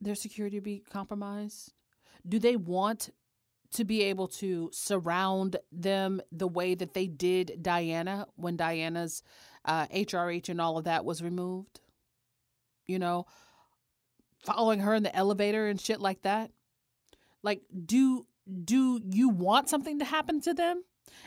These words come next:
And that's another thing. A lot of Diana parallels are coming out. A lot of people who watch the interview as well are making comparisons to what Diana experienced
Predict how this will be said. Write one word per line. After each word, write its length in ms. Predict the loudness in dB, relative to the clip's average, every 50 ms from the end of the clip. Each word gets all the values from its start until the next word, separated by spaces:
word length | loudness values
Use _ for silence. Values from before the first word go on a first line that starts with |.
| -2
And 140 | 2 2 4
that's 180 | 4 4 4 2
another 300 | 2 2 2 2 2 0
thing. 300 | 0 0 -2 -2 -2 0
A 100 | 0 2
lot 680 | 4 6 6 6 6 4 2 2 2 2 2 2 2
of 100 | 2 2
Diana 380 | 2 2 2 2 2 0 0 0
parallels 460 | 0 0 0 0 2 2 0 0 0
are 60 | -2
coming 280 | -4 -4 -4 -2 -2 -4
out. 240 | -4 -4 -4 -6 -10 _ _ _ _ _ _ _ _ _ _ _ _ _ _ _ _ _ _ _ _ _ _ _ -20 _ _ _ -6
A 80 | -2 0
lot 260 | 2 4 4 4 4
of 80 | 2 0
people 320 | -2 -2 -2 0 -2 -4
who 100 | -2 -2
watch 280 | -2 0 -2 -2 -2 -6
the 100 | -10 -6
interview 420 | -6 -6 -4 -4 -4 -2 -2 -2
as 100 | -2 -2
well 380 | -2 -2 -2 -2 -4 -6 -10 _ _ _ _ _ _ -20 -20 -20 -20 -20 -20 -20 -20 _ _ _ _ _ _
are 120 | 2 4 4
making 300 | 6 4 4 2 0 0
comparisons 880 | 2 0 0 0 0 -2 -2 -2 -2 -4 -4 -4 -4 -4 -4 -8 -10 -12
to 580 | -8 -6 -4 -2 -2 -2 -4 -4 -6 -6 -8 _ _ _ _ _ _ _ _ _ _ _ _ _ _ _ _ _ _ _ _ _ -6
what 240 | -2 -2 -2 0
Diana 420 | 0 0 2 2 2 2 2 0 -2
experienced 880 | -4 -4 -6 -6 -4 -2 -2 -2 -2 -2 -2 -2 -4 -4 -8 -10 -12